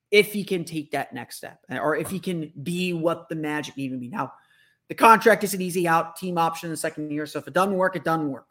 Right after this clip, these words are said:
I think it will. I'm, I'm, I'm very excited about the signing. I think it was a great veteran signing for this team. I think he's gonna help this team tremendously. Uh, you know, being, but he still has some work to do to get back from the injury. And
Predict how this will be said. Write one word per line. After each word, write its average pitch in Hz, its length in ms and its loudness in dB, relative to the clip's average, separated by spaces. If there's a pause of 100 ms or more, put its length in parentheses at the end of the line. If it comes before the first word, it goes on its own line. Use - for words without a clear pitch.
(1300)
I 190 100 8
think 220 160 6
it 247 80 6
will. 196 260 2 (240)
I'm, 160 220 -4
I'm, 156 220 -4
I'm 151 180 -4
very 156 220 2
excited 175 300 2
about 170 180 0
the 170 40 -10
signing. 165 260 -2
I 151 40 -4
think 151 80 -6
it 143 40 -4
was 143 100 -8
a 143 40 -8
great 151 360 -2
veteran 165 340 0
signing 151 320 -2
for 160 100 -8
this 156 140 -6
team. 160 140 -4
I 147 60 -2
think 139 100 -6
he's 131 100 -6
gonna 135 160 -8
help 156 200 -2
this 147 180 -6
team 147 180 -6
tremendously. 165 960 -2 (400)
Uh, 143 260 2 (180)
you 139 100 0
know, 131 200 0 (400)
being, 151 260 -2 (220)
but 143 340 2 (560)
he 208 280 2
still 202 380 8
has 180 260 4
some 185 140 -4
work 165 180 -2
to 175 60 -8
do 156 60 -6
to 156 40 -6
get 151 200 -2
back 139 240 0
from 180 120 -4
the 160 140 -2
injury. 202 380 -4
And 143 320 -2